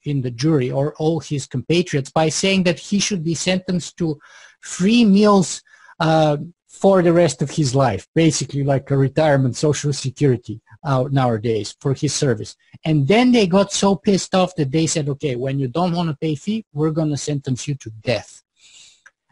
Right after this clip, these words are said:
And not only that, but there was still that understanding that when people sentence somebody to death in Athens at the time, all they can do, need to do to,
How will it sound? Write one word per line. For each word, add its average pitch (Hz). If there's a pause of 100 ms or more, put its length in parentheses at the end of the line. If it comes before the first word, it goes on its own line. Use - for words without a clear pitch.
(120)
And 160
not 233
only 262
that, 208
but 156
there 196
was 185
still 254
that 240
understanding 180
that 143 (120)
when 208 (140)
people 214
sentence 196
somebody 151
to 123
death 139
in 113
Athens 139
at 120
the 127
time, 139 (360)
all 202
they 220
can 175
do, 175 (240)
need 180
to -
do 170
to, 165